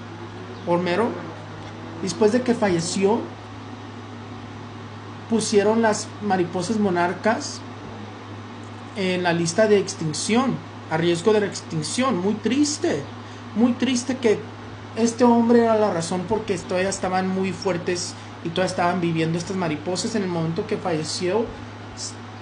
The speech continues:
pues ya su santuario se, se pensó afectar mucho. Me da mucho coraje, me da mucha tristeza. Les voy a comentar que no le creo a, ni a Si-, ni a Silvano, ni a Mario, ni a esta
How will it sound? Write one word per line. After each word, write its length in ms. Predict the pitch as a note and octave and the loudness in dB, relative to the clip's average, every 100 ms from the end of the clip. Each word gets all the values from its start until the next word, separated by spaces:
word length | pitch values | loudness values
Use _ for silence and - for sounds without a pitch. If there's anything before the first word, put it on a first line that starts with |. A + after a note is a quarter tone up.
| - - - - - - | -14 -14 -14 -14 -10 -4
pues 280 | F3+ E3+ - - - - - F#3 D#3+ | -2 -2 -8 -12 -14 -14 -10 -6 0
ya 480 | F#3 F#3 F#3 F#3 F3+ - - - - - - | 4 6 6 4 0 -10 -14 -14 -14 -14 -12
su 140 | - G3 | -8 -2
santuario 640 | F#3+ E3 E3+ F#3+ F#3+ G#3 | 0 0 6 6 6 4
se, 160 | G#3 | 0
se 260 | E3 - F3+ | -6 -4 -4
pensó 340 | E3+ D#3 - | 0 -2 0
afectar 460 | E3+ E3 F#3 - F3+ | -2 0 -2 0 2
mucho. 440 | F#3+ C#4 B3 F3 - - - - - - - - - - | 2 2 0 -4 -6 -10 -14 -14 -14 -14 -14 -14 -14 2
Me 100 | A#3 | 6
da 100 | C4 | 8
mucho 360 | B3+ C#4 D4+ C#4+ | 6 6 2 6
coraje, 340 | A3+ A3 A#3 | 6 6 6
me 100 | A3+ | 4
da 120 | G#3 | 4
mucha 220 | G#3 G#3+ A#3+ | 2 0 0
tristeza. 500 | A3 F3+ A3 G3+ A#3+ | 0 -2 0 2 2
Les 180 | G3+ F3+ | 2 2
voy 120 | F#3+ | 2
a 160 | G#3 | 2
comentar 580 | A#3 F#3+ D#3+ E3 F#3 G#3 - - - - - | 2 2 0 4 6 6 4 -10 -14 -8 0
que 100 | G3 | 2
no 140 | E3+ | 4
le 140 | E3+ F3+ | 2 4
creo 340 | G#3 A3+ A3 F#3+ - - - | 6 8 6 0 -8 -12 0
a, 160 | E3 D#3+ | 4 6
ni 160 | E3+ | 4
a 80 | E3+ | 2
Si-, 240 | E3 F3 E3 | 0 -2 -2
ni 240 | F3+ F3 | 0 0
a 60 | E3 | 0
Silvano, 640 | - D3 G#3 C4 D4 E4 E4+ - | 0 4 8 8 6 2 -2 -2
ni 160 | E3+ | 2
a 60 | D#3+ | 4
Mario, 560 | D3+ B3 C#4+ C4+ C4+ E4 - - - G3+ | 6 6 8 4 2 -2 -10 -14 -8 -2
ni 260 | G3 G3 | 0 4
a 160 | F3+ E3+ | 4 4
esta 600 | F#3 - A#3+ A#3 G#3 | 0 2 4 6 6